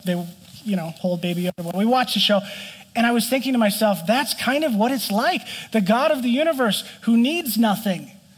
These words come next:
who doesn't need advice, who doesn't need protection, who, who needs nothing, became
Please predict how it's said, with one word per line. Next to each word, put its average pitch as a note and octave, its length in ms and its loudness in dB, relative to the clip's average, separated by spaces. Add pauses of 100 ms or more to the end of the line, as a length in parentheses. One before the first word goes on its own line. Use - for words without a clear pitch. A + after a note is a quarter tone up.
(560)
who A#3+ 80 0
doesn't D4+ 200 2
need D4+ 160 -2
advice, C4 480 0 (460)
who G#3 80 0
doesn't C#4 160 0
need D#4+ 180 -6
protection, C4+ 680 -2 (640)
who, A3+ 180 0
who A#3 160 2
needs D4 220 -2
nothing, B3+ 520 0 (1200)
became C4+ 720 -2